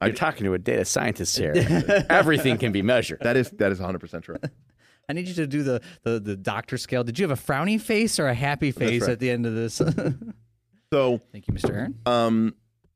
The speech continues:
Speaker 1: I'm good. Um,
Speaker 3: Still drinking his ice.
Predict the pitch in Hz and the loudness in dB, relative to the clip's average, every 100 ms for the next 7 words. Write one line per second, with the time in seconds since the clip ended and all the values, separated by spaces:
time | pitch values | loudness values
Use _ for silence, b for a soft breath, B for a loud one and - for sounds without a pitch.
0 | - - 76 64 - _ _ _ _ - | -12 -8 -8 -10 -16 _ _ _ _ 0
1 | 120 107 107 98 87 - 117 120 104 95 | 2 4 4 2 -2 -8 -6 -4 -4 -4
2 | 101 95 - - | -2 -4 -6 -10